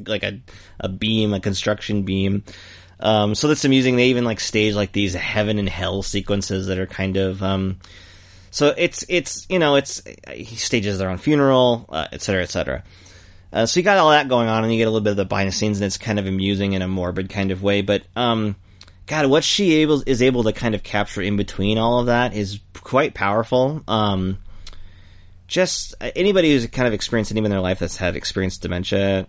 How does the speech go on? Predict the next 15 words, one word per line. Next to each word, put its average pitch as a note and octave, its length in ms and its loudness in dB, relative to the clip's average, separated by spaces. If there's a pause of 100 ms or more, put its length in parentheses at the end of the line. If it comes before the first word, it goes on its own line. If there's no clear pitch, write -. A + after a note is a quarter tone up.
um, C#2+ 460 -6 (580)
will F#2 220 0
connect E2+ 520 -6
with F2+ 180 -6
kind E2+ 240 -6
of E2+ 100 -6
what E2 200 -6
she's E2+ 360 -6
kind F2 260 -8
of E2+ 160 -10 (100)
looking F#2+ 600 -4
at G#2+ 300 -2 (140)
in B2 120 -4
the B2+ 60 -2
movie. C3+ 380 2